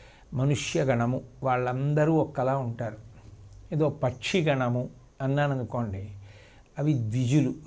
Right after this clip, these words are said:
రెండు మాటలు పుడతాయి. ఒకసారి గుడ్డు పెడితే తర్వాత పొదగబడి పక్షిగా మారుతుంది. అందుకని ద్విజులు అయి ఉంటాయి.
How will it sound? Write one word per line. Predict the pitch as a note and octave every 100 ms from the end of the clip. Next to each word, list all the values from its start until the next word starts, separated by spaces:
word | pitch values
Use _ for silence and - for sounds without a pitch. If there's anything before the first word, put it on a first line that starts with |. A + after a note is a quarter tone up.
| -
రెండు | D3 D3+
మాటలు | D3+ D3 D3
పుడతాయి. | C3+ B2 B2 - _ - -
ఒకసారి | D3+ C3+ C3+ C3+ D3+ D#3+ G#2+ G#2+ - - - - - G3+
గుడ్డు | B2+ C#3 D3
పెడితే | E3 C#3 C#3 G#3 - - -
తర్వాత | C3 C#3 D#3+ E3+ D#3+ B2
పొదగబడి | C#3 E3 D#3+ D#3
పక్షిగా | G#3 F#3 - - D#3 C#3+ A#2+
మారుతుంది. | A2+ A2+ G#2+ A2 - - - - - - -
అందుకని | C#3 D3 D#3+ E3 D#3 A#2+
ద్విజులు | D3 C#3 F#3
అయి | D3 C3+
ఉంటాయి. | A#2+ A2+